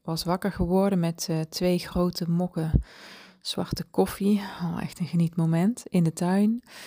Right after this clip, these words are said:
heerlijke meditatie had gedaan en een hele fijne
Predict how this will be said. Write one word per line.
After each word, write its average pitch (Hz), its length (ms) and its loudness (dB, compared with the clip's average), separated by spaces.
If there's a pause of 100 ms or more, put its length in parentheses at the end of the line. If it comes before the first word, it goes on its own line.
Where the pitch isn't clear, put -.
(580)
heerlijke 208 360 4
meditatie 202 800 0
had 196 140 0
gedaan 170 560 2
en 170 180 0
een 165 120 0
hele 165 540 6
fijne 151 640 -4